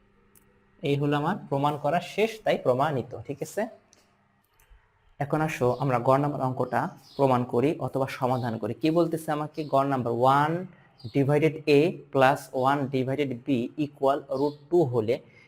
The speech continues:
theta এর মান নির্ণয় করতে হবে। আচ্ছা, theta এর মান নির্ণয় করব। সাথে একটা জিনিস বলে দিছে কি, theta আমার সূক্ষ্মকোণ। সূক্ষ্মকোণ মানে কি? জিরো থেকে বড় হওয়া লাগবে এবং নব্বই থেকে ছোট হওয়া লাগবে। আচ্ছা,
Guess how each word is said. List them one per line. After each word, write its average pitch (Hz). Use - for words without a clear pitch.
theta 185
এর 156
মান 147
নির্ণয় 127
করতে -
হবে। 107
আচ্ছা, 117
theta 156
এর 160
মান 156
নির্ণয় 139
করব। 120
সাথে 139
একটা 147
জিনিস 143
বলে 135
দিছে 160
কি, 165
theta 139
আমার 160
সূক্ষ্মকোণ। -
সূক্ষ্মকোণ 175
মানে 180
কি? 208
জিরো 160
থেকে 190
বড় 135
হওয়া 160
লাগবে 160
এবং 127
নব্বই 135
থেকে 165
ছোট -
হওয়া 113
লাগবে। 110
আচ্ছা, -